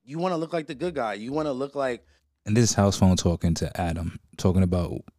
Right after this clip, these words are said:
Speaker 2: the situation and shit that happened.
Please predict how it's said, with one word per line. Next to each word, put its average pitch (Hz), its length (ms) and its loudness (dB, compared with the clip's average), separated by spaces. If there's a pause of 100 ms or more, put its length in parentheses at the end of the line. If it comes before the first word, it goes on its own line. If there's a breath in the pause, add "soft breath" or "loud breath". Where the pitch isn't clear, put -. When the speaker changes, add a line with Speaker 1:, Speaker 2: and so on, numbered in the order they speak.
(720)
Speaker 2:
the 104 100 -6
situation 90 500 0
and 85 100 -2
shit - 220 -6 (320)
that 90 80 -6
happened. 82 320 -8